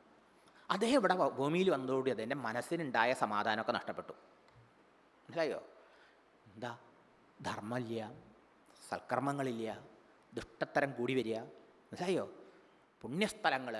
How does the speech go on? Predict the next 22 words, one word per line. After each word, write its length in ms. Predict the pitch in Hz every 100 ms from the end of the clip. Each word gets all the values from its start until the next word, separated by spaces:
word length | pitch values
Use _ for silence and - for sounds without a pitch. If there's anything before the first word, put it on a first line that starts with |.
| -
പുണ്യസങ്കേതങ്ങൾ, 760 | 139 185 180 156 156 147 131 113 107
പുണ്യ 200 | 143 151 135
ആശ്രമങ്ങൾ, 480 | 139 - 202 175 135 107 -
ആശ്രമങ്ങളിൽ 400 | 156 220 208 208 190
പോയി 120 | 190 180
നോക്കി 220 | 165 175 202 - - - - - -
മനസ്സന്തോഷകരമായ 840 | 131 131 139 139 139 147 139 135 127 123
കാര്യങ്ങൾ 240 | 117 117 104
കാണാനില്ല. 340 | 87 85 87 - _ - - _ _ _ -
പുണ്യക്ഷേത്രങ്ങളിൽ 720 | 175 247 247 208 254 262 269 247
പോയി 140 | 233
നോക്കി 240 | 220 - 190 - - - - - _ _ 123
അവിടെയും 280 | 143 196 214 - - -
ധർമ്മകാര്യങ്ങളോ 580 | 139 139 143 139 139 135 135
മനസ്സമാധാനം 560 | 131 135 131 127 127 135
ഉണ്ടാവുന്ന 260 | 123 123 123
കാര്യങ്ങളോ 280 | 117 117 117
കാണാനില്ല. 340 | 101 104 92 - - - _ _ _ -
ഹരിക്ഷേത്രം, 540 | 262 - 226 196 175 165
ഗുരുക്ഷേത്രം, 520 | 254 - 214 - 170 -
ശ്രീരംഗം, 480 | 240 233 214 190 151 101 - - - - _ _ -
കന്യാകുമാരി, 640 | 143 196 233 240 220 190